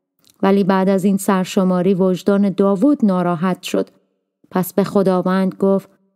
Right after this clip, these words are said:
«با این کاری که کردم گناه بزرگی مرتکب شدم. التماس می‌کنم این حماقت مرا ببخش.» صبح روز بعد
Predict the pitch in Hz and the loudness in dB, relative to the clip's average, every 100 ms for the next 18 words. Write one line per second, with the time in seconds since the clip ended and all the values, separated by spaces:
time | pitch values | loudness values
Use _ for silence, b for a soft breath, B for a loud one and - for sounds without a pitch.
0 | _ _ _ _ b - 247 277 330 269 | _ _ _ _ b 0 2 4 2 2
1 | 262 254 247 226 208 185 185 214 226 196 | 0 0 0 -2 0 0 0 0 2 2
2 | 185 190 196 - 190 196 208 196 175 175 | 2 0 0 0 0 2 0 0 -2 -2
3 | 175 185 170 185 180 208 180 180 180 - | -2 -6 -4 -6 -2 -2 0 -2 -4 -8
4 | - 196 190 202 214 262 - 254 247 233 | -2 -2 0 0 2 0 0 0 2 0
5 | 233 226 B B - 285 277 240 202 185 | 0 -2 B B 2 2 4 2 2 0
6 | 185 185 202 185 180 175 175 - 175 170 | -2 -2 0 0 0 0 -2 -2 -2 -4
7 | - - - _ _ _ _ _ _ _ | -8 -12 -18 _ _ _ _ _ _ _
8 | - - 311 302 294 277 233 254 220 233 | -6 0 2 4 4 2 2 0 2 0